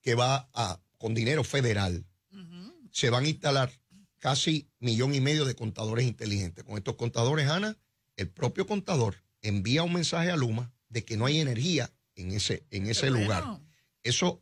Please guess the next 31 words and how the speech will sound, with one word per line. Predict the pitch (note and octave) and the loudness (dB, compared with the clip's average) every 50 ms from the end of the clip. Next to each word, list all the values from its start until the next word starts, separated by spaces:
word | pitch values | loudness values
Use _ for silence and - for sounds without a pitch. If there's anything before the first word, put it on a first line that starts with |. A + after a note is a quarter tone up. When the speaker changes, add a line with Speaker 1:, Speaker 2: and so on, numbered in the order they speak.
| _ | _
Speaker 1:
eso | - B2 - - B2 C3+ | -4 -2 0 2 2 2
debe | C#3 D3 D3+ E3 E3 D#3 - | 2 2 2 2 0 0 0
ser | - - C3+ | 0 0 2
un | D#3+ D3+ | 2 0
cambio | C3 - B2 A#2+ B2+ C#3+ E3+ G3 G#3+ A3 - _ _ _ | 0 0 0 2 2 2 2 2 0 -2 -6 _ _ _
dramático | - A2 C#3+ C#3 B2 G#2+ G#2 A2 C3 F#3+ - C4+ F#3 - B2 A2+ | -4 -2 0 2 2 2 2 0 0 0 0 -2 -2 0 0 0
en, | A2 A2 | 0 0
en | - B2 | 0 0
el | A#2 A2+ - A#3 | 0 0 -2 -2
Speaker 2:
Excelente. | E3 B2 A2+ A2+ A2 A#2+ | -2 -2 -2 0 0 0
Speaker 1:
sistema | - - A#2 - - D3+ D3+ D3 | 0 0 -2 0 2 2 2 2
que | - C3+ | 2 2
nosotros | A#2+ A#2 - B2+ B2 B2+ | 0 2 2 2 0 0
conocemos | - - A2 G#2 F#2+ B2 A2+ A2+ G#2 | -2 -2 -2 -2 0 0 2 0 0
hasta | G2+ - F2+ F2+ | -2 -4 -4 -2
hoy. | - F3+ F#3 | 0 2 2
Speaker 2:
Excelente. | - - - D#3 D#3 D#3+ E3 D#3+ D#3 E3 - _ _ _ B2+ - | 0 0 -6 -12 -16 -16 -16 -16 -18 -20 -20 _ _ _ _ -2
Speaker 1:
Eh, | A#2 A2+ A2 G#2+ G#2 - | 0 2 2 2 0 0
y, | G#2+ G#2 G#2 - - - | -2 -2 -2 -2 -4 -4
y | A2 A2 G#2 G2+ G2 F2+ E2+ - _ _ | -2 0 2 2 0 -2 -4 -10 _ _
comienza | - G#2+ A2 - F3 A3 A#3 - - D#3 D#3+ - - _ | -2 0 2 2 2 2 2 0 0 0 0 -2 -4 _
a | - A2+ | -10 -8
finales | - - A2+ G#2+ A2+ B2+ D3 D3+ D3 | -4 -2 -2 0 0 0 0 0 -2
de | D#3+ | -2
este | D3+ D3+ - E3+ E3 | -4 -4 -2 0 0
año | D#3+ E3+ E3+ E3 C#3+ D3 F3 - _ _ _ _ _ _ _ - | 2 2 2 0 0 0 -2 -4 _ _ _ _ _ _ _ -6
en | G#2+ G2+ G#2 | -4 0 0
el | G#2 A2 | 2 2
área | A#2+ C#3 E3 D#3+ | 2 2 2 0
de | C3+ B2 | 0 0
Atorrey | G#2+ - G2+ G2+ A2 B2 D#3+ G#3+ B3+ C4+ - | -2 -2 -4 -6 -4 -2 -2 -2 -2 -4 -8